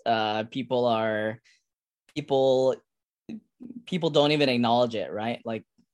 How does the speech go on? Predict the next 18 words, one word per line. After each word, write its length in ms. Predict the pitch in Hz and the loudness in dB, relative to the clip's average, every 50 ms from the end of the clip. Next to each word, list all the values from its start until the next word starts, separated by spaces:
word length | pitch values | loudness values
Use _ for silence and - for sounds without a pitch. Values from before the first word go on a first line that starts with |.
| _ _ _ _ _ - - - - - - 147 _ _ _ _ _ - | _ _ _ _ _ -20 -20 -18 -16 -16 -16 -18 _ _ _ _ _ -4
the 80 | - 156 | -2 2
moment 280 | 147 143 147 151 156 | 4 4 4 6 6
all 100 | 143 143 | 6 6
the 60 | 135 131 | 6 4
mandates 480 | 127 127 127 127 131 139 139 139 - | 2 0 0 2 2 0 0 0 0
lifted, 380 | 135 139 135 - 147 139 139 131 | 0 0 0 0 0 0 2 4
everyone 300 | 127 123 123 131 127 120 | 2 2 2 2 0 0
just 180 | 117 120 - | -2 -4 -4
went 140 | - 123 117 | -4 -4 -2
back 200 | 113 113 117 117 | -2 -2 -4 -4
to 120 | - 120 107 | -6 -10 -8
the 120 | 104 104 | -8 -8
daily 340 | 92 107 110 113 117 117 117 | -6 -6 -4 -4 -4 -4 -4
life 320 | 113 98 101 107 120 117 | -4 -4 -4 -6 -6 -8
kind 160 | - 131 120 | -8 -6 -6
of 100 | 117 110 | -6 -4
thing. 320 | - 110 107 107 110 110 107 | -4 -6 -6 -4 -6 -6 -6
Uh, 280 | 101 101 98 98 104 | -6 -6 -8 -8 -10